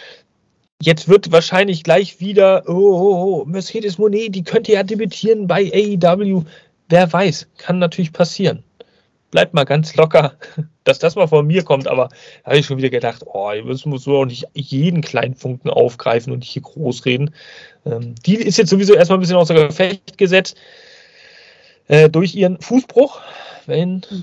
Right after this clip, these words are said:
ich das richtig noch in Erinnerung habe, äh, den sie ja beim Pay-Per-View auch erlitten hat.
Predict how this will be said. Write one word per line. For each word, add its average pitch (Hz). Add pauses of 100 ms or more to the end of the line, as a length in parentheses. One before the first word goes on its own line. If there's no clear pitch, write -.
ich 170
das 156
richtig 180
noch 165
in 175
Erinnerung 175
habe, 185 (360)
äh, 139
den 156
sie 165
ja 165
beim 156
Pay-Per-View 180
auch 156
erlitten 175
hat. 277